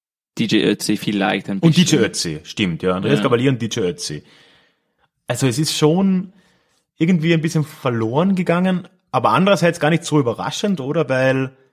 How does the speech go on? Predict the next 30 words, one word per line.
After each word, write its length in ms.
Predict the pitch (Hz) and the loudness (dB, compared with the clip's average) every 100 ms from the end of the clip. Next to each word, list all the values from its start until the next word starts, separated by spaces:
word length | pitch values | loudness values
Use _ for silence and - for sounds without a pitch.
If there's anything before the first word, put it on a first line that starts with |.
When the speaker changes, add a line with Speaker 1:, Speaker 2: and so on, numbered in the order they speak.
| _ _ _ | _ _ _
Speaker 2:
bis 400 | 175 - - 156 - _ | 2 2 -8 -12 -16 _
neunzehnhundertachtzig 880 | 131 131 135 113 139 - - 156 - - - _ | -4 -4 -2 -2 -2 -4 0 0 0 -18 -20 _
war 120 | 139 | 0
das 120 | 139 | 0
auch 180 | - 185 | 2 0
kein 220 | - 101 | 0 -4
Thema, 300 | 87 90 80 | 0 -2 -2
ne? 160 | 80 123 | -2 -2
Da 140 | 117 104 | -2 0
war 160 | 110 | 0
Schlager 640 | 104 113 90 123 139 131 127 _ _ _ _ - | -2 -2 0 2 2 2 -4 _ _ _ _ 2
nur 240 | 160 214 | 4 4
sowas, 420 | - 113 98 90 | 2 2 2 0
was 200 | 101 92 | -2 -2
eben 360 | 95 95 95 95 | -4 -4 -4 -6
entweder 540 | 101 98 104 98 95 | -8 -4 2 2 2
Udo 180 | 156 117 | -2 -4
Jürgens 680 | 110 127 131 120 113 110 - | -2 0 -2 -2 -2 -4 -4
oder, 640 | 95 98 92 90 90 90 _ _ | -6 -2 0 0 0 -4 _ _
äh, 140 | 104 101 | -4 -4
oder 220 | 90 101 | -4 2
wer 100 | 113 | 2
auch 60 | 110 | 2
immer 180 | 160 | 0
gemacht 380 | 131 117 147 - | 0 0 0 0
hat 100 | 147 | -2
oder, 220 | 110 107 | 0 0
oder 120 | 104 110 | 0 2
Jürgen 300 | 135 127 110 | 2 2 -2
Drews, 480 | 107 123 180 - | -2 0 0 -2